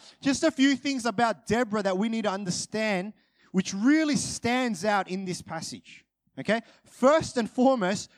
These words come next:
she's a woman. Okay? Now, there are twelve judges in this time between Joshua and the kings. Twelve judges. There is only one woman, and that's Deborah. Okay?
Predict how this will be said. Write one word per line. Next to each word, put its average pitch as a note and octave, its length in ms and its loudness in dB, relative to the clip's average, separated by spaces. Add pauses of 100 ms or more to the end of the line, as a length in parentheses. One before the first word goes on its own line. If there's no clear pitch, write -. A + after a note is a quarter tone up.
she's C4 420 0
a A3 60 4
woman. F#3 440 -2 (1800)
Okay? G#3 380 0 (260)
Now, G#3+ 280 2 (240)
there G#3 160 2
are G#3 40 0
twelve D4 540 4
judges G3 680 -2 (160)
in A#3 160 -2
this A3 180 0
time B3 400 0
between A#3+ 600 -2 (280)
Joshua B3 640 2 (220)
and F#3+ 180 -2
the F3 60 2
kings. A3+ 640 -2 (200)
Twelve C#4 520 2
judges. A#3 460 0
There G#3+ 160 0
is G3 120 -2
only A#3+ 220 0
one A3 600 -2 (120)
woman, D#3+ 540 -2 (520)
and A2 100 -12
that's C#3 260 -8
Deborah. D#3 500 -8 (1000)
Okay? G3+ 280 -6